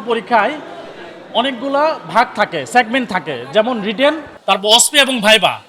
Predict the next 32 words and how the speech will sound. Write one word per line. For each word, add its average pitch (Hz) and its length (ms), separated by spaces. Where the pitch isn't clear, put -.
তো 202 200
এই 269 180
তিন, 269 280
এই 240 200
সেগমেন্টগুলোর 269 680
মধ্যে 240 460
যদি 220 220
কোনো 262 260
একটা 302 220
সেগমেন্টে 233 640
কেউ 240 220
একজন 226 480
অকৃতকার্য 240 680
হয়, 196 420
তাহলে 254 380
তাকে 262 380
পরবর্তীতে 247 680
তিনটা 269 560
সেগমেন্টে 247 520
পরীক্ষা 233 300
দিতে 202 160
হয় 120 260
এবং 247 240
এটাই, 262 340
এটাই 240 240
হলো 254 180
সেগমেন্টাল। 180 440
আমরা 220 320
চাচ্ছি 247 460
যে 185 260
চিকিৎসকদের 254 680
এই 226 180